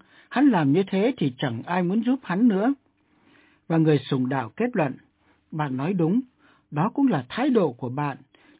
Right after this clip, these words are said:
Chúa đã cho bạn sáu ngày trong tuần để làm việc và muốn bạn dành ngày thứ bảy còn lại để bạn lo cho gia đình, cho linh hồn bạn và để làm việc thờ phượng Ngài.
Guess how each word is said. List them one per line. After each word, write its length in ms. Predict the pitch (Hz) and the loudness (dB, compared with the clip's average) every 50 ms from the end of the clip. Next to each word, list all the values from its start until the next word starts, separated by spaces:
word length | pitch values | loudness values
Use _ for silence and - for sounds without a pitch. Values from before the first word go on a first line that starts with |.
| _ _ | _ _
Chúa 220 | - 214 240 294 330 | -2 0 0 2 2
đã 120 | 294 277 277 | 0 -2 -2
cho 140 | - 240 233 | -4 -4 -2
bạn 260 | 214 190 180 165 - - - - | 0 0 0 -2 -4 -8 -10 -8
sáu 160 | - 170 208 277 | -6 -2 0 2
ngày 360 | 302 269 226 185 151 143 123 - | 4 4 4 2 2 0 -2 -4
trong 200 | - 202 208 196 | -6 -6 -6 -4
tuần 280 | - 175 151 139 131 | -2 -2 0 0 0
để 120 | 127 127 117 | 0 -2 -4
làm 260 | 127 143 139 131 131 | -4 -4 -4 -2 0
việc 220 | 147 147 139 120 - _ _ _ _ - - _ _ _ | 0 0 0 0 -4 _ _ _ _ -20 -20 _ _ _
và 100 | - 147 | -2 0
muốn 300 | 139 143 147 190 254 254 | 2 2 4 4 4 4
bạn 220 | 208 180 156 127 127 - | 2 2 0 -2 -4 -2
dành 180 | 156 143 135 135 | -2 0 0 0
ngày 140 | 131 127 123 | -2 -4 -4
thứ 120 | - 254 285 | -2 -2 0
bảy 300 | 285 202 160 127 120 117 - | 2 2 2 0 -2 -4 -2
còn 240 | 156 151 143 139 | -2 0 0 0
lại 280 | 139 147 147 139 - - - - - _ _ _ - | 0 0 -2 -2 -4 -8 -14 -20 -20 _ _ _ -6
để 140 | 147 139 135 | -4 -2 0
bạn 340 | 147 151 147 139 127 127 | 0 0 -2 -2 -2 -4
lo 200 | 147 180 202 220 226 226 | -4 -2 -2 -4 -4 -4
cho 140 | - 214 208 | -4 -4 -2
gia 180 | 196 208 196 | -2 -2 0
đình, 400 | 190 165 165 143 131 120 117 107 - _ _ _ | 0 2 2 2 2 0 -2 -4 -10 _ _ _
cho 140 | - 190 190 | -4 -2 -2
linh 220 | 196 202 208 214 190 | 0 2 2 2 2
hồn 320 | 180 170 143 131 120 127 | 2 0 -2 -2 -2 -2
bạn 200 | 123 131 131 120 - _ _ - - - - _ | -2 -4 -4 -6 -10 _ _ -20 -20 -20 -12 _
và 120 | - 170 | -2 0
để 160 | 160 147 135 127 | 0 0 0 0
làm 240 | 147 156 151 143 | 0 0 0 0
việc 240 | 143 156 151 139 147 _ - | 2 2 0 0 -2 _ -8
thờ 220 | - 170 165 156 147 | -4 -2 0 0 -2
phượng 340 | - - 175 151 131 139 | -2 -2 -2 -2 0 0
Ngài. 300 | 143 147 143 135 127 113 | 0 0 0 -2 -4 -6